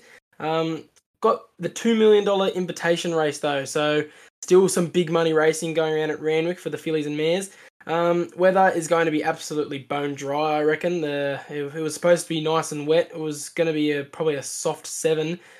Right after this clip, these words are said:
according to the, uh, weatherman, but the weathermen yet again have gotten it wrong. So it will probably be a good four all day, and if the sun comes out and absolutely, just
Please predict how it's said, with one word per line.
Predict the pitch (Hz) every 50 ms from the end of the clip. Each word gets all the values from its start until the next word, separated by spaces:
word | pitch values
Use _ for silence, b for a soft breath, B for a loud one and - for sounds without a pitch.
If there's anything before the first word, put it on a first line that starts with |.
| B B B
according | 143 - 156 160 160 156 151 147
to | 147 143
the, | 147 143 143 143
uh, | 139 139
weatherman, | 139 160 165 185 196 233 269 277 240
but | - 160 151 151 151 - -
the | 151 147
weathermen | 151 151 151 147 147 147 143 -
yet | 147 151 151 151 151 -
again | 147 139 147 143 143 139
have | 131 143 139 135 -
gotten | - 147 143 143 143
it | 139 -
wrong. | 139 143 147 143 143 143 139 123 - B B B B B B _ -
So | - 151 147 151 147
it | 147 147 - 151 151 151 - _ -
will | 175 156 151
probably | 151 - - 170 156 151 160 151
be | 147 151
a | 143 143
good | 139 156 139
four | - - - 151 143 143
all | 147 143 143 139
day, | 139 - 143 143 143 139 135
and | 131 143
if | 139 135 -
the | -
sun | 139 - - - 147 151 151 147
comes | 143 - 151 147 143 139 139
out | 143 143 143 139 139 -
and | 147 143
absolutely, | 143 139 - - - 151 143 143 143 - - 143 139 135 139 _ B B B B B _ _ _ _ _ _ _
just | - 147 143 - - - - -